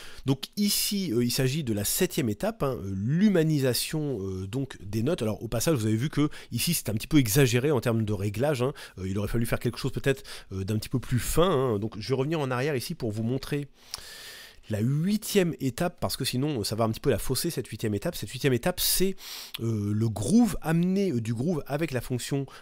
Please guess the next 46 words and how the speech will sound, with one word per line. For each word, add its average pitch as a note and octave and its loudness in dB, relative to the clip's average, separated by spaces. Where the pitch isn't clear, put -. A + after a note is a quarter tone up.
bah, F#2+ -6
qui - -10
porte C3+ -2
justement, A#2+ -2
euh, E2+ -10
ce - -4
nom, F3 0
euh, F2+ -4
de, F2 -8
de, D#2 -12
de D#2 -14
fonction D3 -2
de G2 -4
groove, C#3+ -4
hein. A3+ -8
Et C3+ 0
donc, D3+ 4
euh, G#2 2
c'est - -2
une B2 2
fonction C3 0
qu'on A2+ 2
retrouve A#2+ 0
dans G#2+ 2
tous - 0
les D3 0
séquenceurs. D#3+ 0
Euh, E2 -6
si - -2
vous D#3+ 4
voulez, F3+ 4
la C#3+ 6
différence F3+ 0
entre C#3+ 0
l'humanisation D3+ 0
et C3 2
le B2 4
groove, C#3+ 2
c'est - -6
que, D#3 2
bah, G#2 -6
l'humanisation, D3 2
comme C3 0
vous B2 0
l'avez B2+ 4
vu, C3+ -4